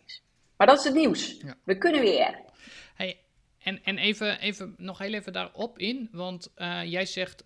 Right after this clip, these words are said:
Speaker 2: je mag erin als je gevaccineerd bent.
Speaker 1: Ja.
Speaker 2: Ehm, maar wat is de, eh, wat is de definitie van vaccineren? Eh,
Speaker 1: Ja, vaccineren betekent eigenlijk dat je je basisvaccinaties hebt.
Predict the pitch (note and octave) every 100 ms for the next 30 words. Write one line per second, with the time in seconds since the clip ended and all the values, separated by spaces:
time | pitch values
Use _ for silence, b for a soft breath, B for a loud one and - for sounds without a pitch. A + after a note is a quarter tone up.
0 | _ E3+ D#3+ E3+ F#3 - D#3+ - G#3+ G3
1 | - D#3+ - D#3 D3+ D3+ D3+ - D3+ C3+
2 | D3+ F#3 G#3+ D4 - - - E3 D#3+ D#3
3 | D3+ - - - - D3 D3 E3 G3+ -
4 | E3 - E3 E3 D#3+ _ D#3 D3+ D3+ D3
5 | D#3+ D#3 D#3 D#3 D#3+ E3 E3 - E3 E3
6 | D3 E3 - D3+ D3+ G3+ C4 C4+ - E3
7 | D#3+ D#3+ - _ _ - _ _ _ _
8 | _ _ - - - - B3 B3 C4 B3+
9 | D4+ E4 C#4+ A3+ D4 D#4 D#4 D4+ - -
10 | C4+ C4+ A#3+ A#3+ G#3+ G3+ F#3+ G#3 G#3+ G3+
11 | G3 - F#3 - E3+ E3 E3 D#3 - -
12 | - -